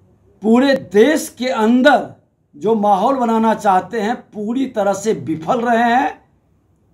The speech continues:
और जिनके कांग्रेस मुक्त भारत के पक्ष में जो आंदोलन लेकर के चले थे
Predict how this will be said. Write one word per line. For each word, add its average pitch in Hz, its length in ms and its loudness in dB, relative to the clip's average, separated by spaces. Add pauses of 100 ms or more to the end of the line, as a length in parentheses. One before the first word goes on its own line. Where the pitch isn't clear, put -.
(520)
और 196 180 4
जिनके 233 760 0
कांग्रेस 214 760 -2
मुक्त 220 460 0
भारत 185 720 0 (1000)
के 226 100 4
पक्ष 233 440 2
में 226 220 0
जो 226 100 0
आंदोलन 226 640 0
लेकर 226 340 0
के 233 160 -2
चले 196 360 0
थे 277 340 0